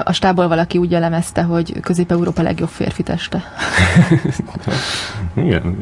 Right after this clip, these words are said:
Speaker 2: igen. De, de az arca is nagyon jó. Még, mindjárt visszatérek erre, csak, ö, még akkor kany-, <laughs> kanyarodjunk oda, hogy a, a, e, ezt a diszkós jelentet, ezt nehéz volt, ö, megcsinálni úgy, hogy, hogy, ö,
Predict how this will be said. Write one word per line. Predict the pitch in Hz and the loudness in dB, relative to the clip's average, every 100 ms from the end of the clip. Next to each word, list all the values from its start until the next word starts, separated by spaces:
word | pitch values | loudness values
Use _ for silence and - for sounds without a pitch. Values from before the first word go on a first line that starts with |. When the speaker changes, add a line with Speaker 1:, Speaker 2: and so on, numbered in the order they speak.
| 104 | -4
Speaker 2:
igen. | 80 82 | -4 2
De, | 104 107 | 4 4
de | 101 | 6
az | 104 | 4
arca | 113 85 | 4 2
is | 80 | 0
nagyon | 73 73 | 2 2
jó. | 73 76 - - - 180 190 - - - 107 | 2 0 -2 -4 -2 -4 -4 -8 -20 -6 0
Még, | 101 98 | 4 4
mindjárt | 92 101 90 | 4 4 4
visszatérek | 87 - 90 87 | 0 2 2 4
erre, | 92 104 | 4 4
csak, | 113 104 | 2 2
ö, | 95 90 90 | 4 4 4
még | 87 90 87 | 4 4 2
akkor | 87 101 101 | 0 2 2
kany-, | - - - 196 | 2 0 4 4
<laughs> | - | 6
kanyarodjunk | 214 139 110 101 | 6 6 6 6
oda, | 104 | 6
hogy | 98 98 | 6 6
a, | 95 - - 123 - 92 | 4 -2 -10 -10 0 4
a, | 92 95 98 101 - | 6 4 0 -2 -2
e, | - 101 98 95 - - - - | 0 2 4 2 0 -4 -6 -6
ezt | - | 0
a | 104 | 2
diszkós | 101 - 117 113 117 | 2 4 4 4 4
jelentet, | 113 120 113 | 6 4 4
ezt | 113 | 4
nehéz | 95 90 101 | 4 4 6
volt, | 117 120 127 | 4 4 4
ö, | 120 123 - - - - | 4 4 0 -16 -14 2
megcsinálni | 95 92 - 104 104 | 2 4 4 6 6
úgy, | 104 | 4
hogy, | - 110 110 113 107 | 4 4 6 4 6
hogy, | 110 101 | 4 4
ö, | 110 110 | 6 6